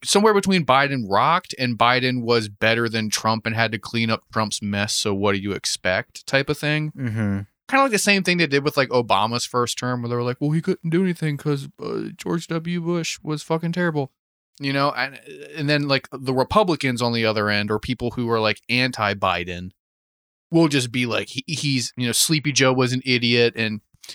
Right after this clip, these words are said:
Speaker 1: he fucked everything up and he didn't do anything." And then, like, any type of hard data won't fucking matter because it's gonna be completely subjective.
Speaker 2: Yeah, no, it'll definitely be subjective, but it's interesting to see how the future might look at it, because a lot of times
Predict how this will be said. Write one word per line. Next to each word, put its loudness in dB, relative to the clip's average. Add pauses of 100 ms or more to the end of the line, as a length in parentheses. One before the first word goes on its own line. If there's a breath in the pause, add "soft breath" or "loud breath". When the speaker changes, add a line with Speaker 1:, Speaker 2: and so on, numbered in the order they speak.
Speaker 1:
he -2
fucked 0
everything 0
up 2
and -4
he 0
didn't -2
do 2
anything." -2 (600)
And 0
then, 2
like, 0
any 2
type 2
of -2
hard 0
data 2
won't 0 (180)
fucking -2
matter 0 (1300)
because 2
it's -2
gonna 0
be 0
completely -2 (260)
subjective. -4 (120)
Speaker 2:
Yeah, 6
no, 4
it'll 4
definitely 4
be 2
subjective, 2
but 6
it's 4
interesting 4
to 2
see 4
how 4
the 2
future -2
might 4
look 2
at 4
it, 2
because 2
a 4
lot 6
of -2
times 2